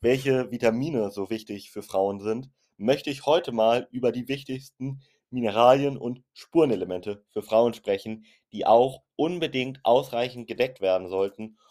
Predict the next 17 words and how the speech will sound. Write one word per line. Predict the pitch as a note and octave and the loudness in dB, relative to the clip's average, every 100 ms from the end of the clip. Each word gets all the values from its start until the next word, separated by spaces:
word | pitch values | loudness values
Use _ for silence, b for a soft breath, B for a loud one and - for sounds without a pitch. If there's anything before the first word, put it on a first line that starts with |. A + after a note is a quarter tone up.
| b - | b -12
und | A2 - | -12 2
ganz, | C3 C3 D3 D#3+ - - | 6 6 4 -8 -14 0
ganz | A2+ A#2+ A#2+ - _ _ G2 | 0 0 -6 -16 _ _ -12
wichtig | G2+ C3+ C3+ G2+ | -8 -8 -8 -10
sind, | - G2+ D#3 - _ _ _ _ | -8 -8 -8 -14 _ _ _ _
um | B2+ B2 A#2 | -2 -2 -2
wirklich | A#2 A2+ A2+ A#2 - | -2 -2 -6 -6 -4
deiner | G#2 G#2 | -2 0
Gesundheit | G2+ G2+ A#2 A2+ G#2+ G#2+ G#2 | -2 -4 -6 -6 -6 -6 -6
etwas | G#2+ G#2+ | -6 -6
Gutes | B2+ A#2+ A2+ | -10 -8 -10
zu | - | -12
tun | G#2 A#2 A2 A2 A2 b b _ | -16 -8 -8 -8 -14 b b _
und | A2+ A2+ | -4 -4
viele | - B2+ B2+ B2 B2 | -4 -4 0 0 0
gesundheitliche | A2 A2 A2 G#2 G#2 F#2+ | -8 -6 -6 -6 -10 -2
Nachteile | G2 G#2+ - - F#2+ G2 G2+ G2+ | 0 0 -4 -2 0 0 -2 -6